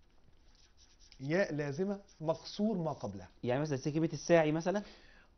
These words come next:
Speaker 1: القاضي، الساعي، القاضي،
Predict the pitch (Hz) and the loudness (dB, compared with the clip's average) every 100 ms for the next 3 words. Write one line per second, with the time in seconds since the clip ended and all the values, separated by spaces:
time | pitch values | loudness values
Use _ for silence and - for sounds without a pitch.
0 | 175 139 - 139 135 127 131 151 - - | -4 -4 -2 2 2 2 -4 -6 -8 -8
1 | - 139 139 123 135 131 - - - - | -4 0 0 0 -4 -8 -18 -20 -20 -20
2 | - - 113 107 131 123 123 156 | -20 -10 -10 -8 -2 -2 -2 -8